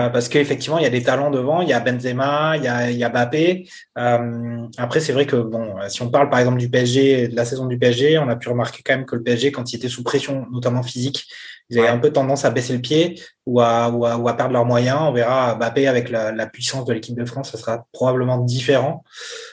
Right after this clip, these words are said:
Speaker 2: Euh, après, Rudiger, on sait que c'est un, c'est un défenseur qui est pas le plus technique du monde, mais qui, qui est engagé, qui va jamais lâcher le morceau, qui va provoquer son vis-à-vis.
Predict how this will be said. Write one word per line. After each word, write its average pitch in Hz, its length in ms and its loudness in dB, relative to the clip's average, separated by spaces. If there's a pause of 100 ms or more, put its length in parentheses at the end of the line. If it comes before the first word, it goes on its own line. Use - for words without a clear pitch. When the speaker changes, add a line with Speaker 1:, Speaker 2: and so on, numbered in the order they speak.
(220)
Speaker 2:
Euh, 113 440 0
après, 147 280 4
Rudiger, 131 320 4
on 147 100 4
sait 170 140 -2
que - 40 -8
c'est 139 100 -4
un, 120 260 -2
c'est - 180 -8
un 113 60 -6
défenseur 123 460 0
qui - 120 -6
est 120 60 -8
pas 127 100 0
le 123 80 0
plus 123 160 -6
technique 139 280 -2
du 123 100 -2
monde, 160 200 0
mais 123 120 -6
qui, 117 260 -10
qui 120 160 -2
est 120 160 0
engagé, 131 540 4
qui 147 100 -10
va 117 180 0
jamais 135 200 -4
lâcher 127 260 -6
le 120 60 -6
morceau, 156 440 -4 (280)
qui - 100 -8
va 127 140 2
provoquer 147 480 4
son 143 140 -6
vis-à-vis. 127 520 -2